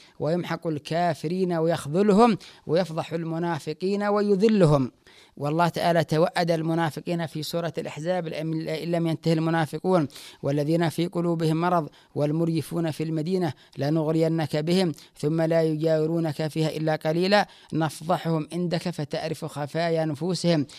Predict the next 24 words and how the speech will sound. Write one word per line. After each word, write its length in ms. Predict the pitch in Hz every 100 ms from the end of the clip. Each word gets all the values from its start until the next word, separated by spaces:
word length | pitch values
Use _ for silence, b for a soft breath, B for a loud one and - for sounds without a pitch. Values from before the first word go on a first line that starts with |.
| B -
ولو 320 | 147 170 170
افتضح 340 | - 170 165
حكام 640 | - - 175 170 175 185
الخليج 480 | 185 - 180 202 156 - B B B
وأولئك 540 | - 139 151 165 - -
الأراذل 680 | 170 160 180 196 180 160 139
الذين 420 | 147 156 170 165
هم 180 | 160 165
مطية 380 | 165 180 175
للأعداء 640 | 170 170 151 160 175 190 147 B B
ورأينا 420 | 151 160 175 170
مواقفهم 640 | 165 160 156 160 160 165 165
المهينة 640 | 160 160 143 202 196 147 - b b
والمخزية 800 | 143 165 165 156 147 151 202 147 b b -
وزعوا 520 | 156 151 180 196 -
أموالا 560 | 165 170 185 202 214 180 b -
لو 180 | 156 160
وزعت 440 | 170 160 175 170
على 200 | 170 175
فقراء 440 | - 156 170 165
المسلمين 580 | 170 165 - 165 175 175
ما 240 | 160 170 175
بقي 320 | 165 165 165
فقير 440 | 160 151 190 180